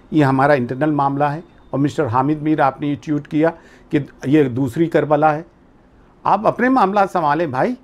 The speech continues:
आज creation of पाकिस्तान की वजह से हमें ये दुख दे-, झेलना पड़ रहा है। आप हमें चैन से जीने दें।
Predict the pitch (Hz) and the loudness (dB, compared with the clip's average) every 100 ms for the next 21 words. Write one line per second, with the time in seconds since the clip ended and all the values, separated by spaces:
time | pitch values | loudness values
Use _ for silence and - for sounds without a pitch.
0 | _ _ 127 170 - 156 170 220 220 - | _ _ -4 -4 -2 -2 -2 -2 -6 -4
1 | 151 151 - 196 208 214 185 196 196 160 | -6 -6 -4 -2 -2 -4 -2 -2 -2 -2
2 | 175 165 151 131 139 127 135 135 135 135 | -2 -2 -4 -6 -8 -6 -6 -4 -4 -4
3 | 123 131 131 196 _ _ _ _ _ - | -4 -4 -6 -8 _ _ _ _ _ -20
4 | - - - 160 135 147 233 226 170 190 | -20 -4 -2 -2 -2 0 0 -2 0 0
5 | 214 240 220 220 175 131 | 0 -2 0 -2 -4 -6